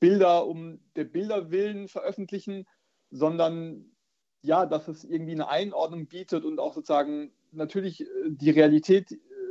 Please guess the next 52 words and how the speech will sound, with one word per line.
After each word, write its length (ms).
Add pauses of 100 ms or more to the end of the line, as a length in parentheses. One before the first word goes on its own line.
(100)
dokumentiert, 760
weil 120
natürlich 280
ist 140
das 160
wichtig, 360
äh, 220
wir 100
können 260
nicht 220
irgendwie 340
sagen, 320
wir 180 (420)
zeigen 320
solche 240
Bilder 300
nicht, 220
weil 340 (840)
wenn 140
Bilder 180
die 80
Realität 460
zeigen, 300
dann 120
sollten 360
sie 120
natürlich 300
auch 160
in 120
Medien 440 (180)
vorkommen 640
und 340
deswegen, 500 (360)
ähm, 320
ist 120
es 60
beispielsweise 440
jetzt 140
so 80
bei 120
uns 220
in 140
der 80
Redaktion 260
von 80
G 80
M 80
X 140
Web 180
punkt 20
D 260
E, 60